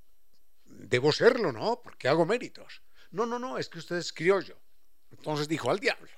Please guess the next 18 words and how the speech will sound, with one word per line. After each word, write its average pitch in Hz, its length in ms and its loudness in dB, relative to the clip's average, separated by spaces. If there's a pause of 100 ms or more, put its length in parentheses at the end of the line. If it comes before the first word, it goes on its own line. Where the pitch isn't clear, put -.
(240)
al - 100 -8
diablo 175 300 6
con 139 100 -2
los 120 160 -4
españoles 143 720 0 (340)
y 127 80 -2
su 131 160 2
clasismo 123 720 2
y 85 100 -12
su 202 180 -4
racismo, 185 760 -4 (960)
me 185 320 4
voy 185 260 6
a 202 40 2
estudiar 175 520 2 (840)
artes 165 360 8
militares". 185 600 4
Bueno, - 220 -2